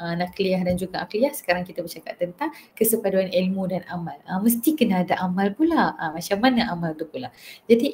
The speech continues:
ilmu tambah amal membuatkan kita bahagia dunia dan akhirat. Kenapa kita nak menggabungkan dua perkara ini? Untuk mendapat redha Allah. Ah, kan? Jadi ilmu yang dipelajari perlulah diamalkan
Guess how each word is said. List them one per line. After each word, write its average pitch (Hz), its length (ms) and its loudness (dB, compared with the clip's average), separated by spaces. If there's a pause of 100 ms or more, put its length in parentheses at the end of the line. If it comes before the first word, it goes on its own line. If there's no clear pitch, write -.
ilmu 262 400 2
tambah 185 320 -2
amal 269 480 -2
membuatkan 190 400 -6
kita - 240 -6
bahagia 180 480 0
dunia 170 320 -8
dan 294 240 2 (320)
akhirat. 185 400 -2
Kenapa 294 400 4
kita 190 240 -4
nak 170 160 -8
menggabungkan 185 640 2
dua 285 160 2
perkara 320 240 4
ini? 349 400 2
Untuk 170 160 -12
mendapat 165 400 -8
redha 160 480 -2
Allah. 185 480 2 (160)
Ah, 151 80 -14
kan? 185 240 2
Jadi 180 560 0
ilmu 277 400 4
yang 233 80 4
dipelajari 214 560 2
perlulah 185 400 0
diamalkan 240 800 -2